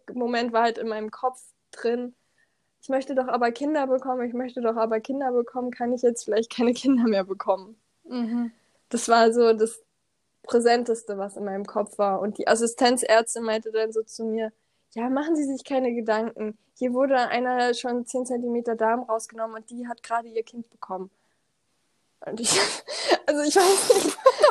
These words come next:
Speaker 1: <laughs> in dieser Situation war das echt überhaupt nicht das, was ich hören wollte.
Speaker 2: Oh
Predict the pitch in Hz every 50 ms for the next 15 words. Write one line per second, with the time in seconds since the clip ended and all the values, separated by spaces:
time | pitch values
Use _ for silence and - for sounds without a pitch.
0 | - - 330 508 - 587 370 - 494 311 311 330 330 349 339 330 302 349 330 339
1 | 339 311 302 302 302 - 339 311 311 302 269 269 269 285 277 - _ _ - 254
2 | 262 247 - _ _ - 247 240 247 254 254 247 - _ 262 269 _ 311 370 302
3 | - - - - 311 - - 285 294 294 339 - 294 - 277 320 - 330 339 381
4 | - - - 554 523 - - - - - - _ _ 381 - _ _ - 370 -
5 | _ _ - - - _ _ _ _ _ _ _ _ _ _ _ _ _ _ _
6 | _ _ _ - - - - 427 381 330 - _ _ _ - - 640 403 - -
7 | - - _ - 403 392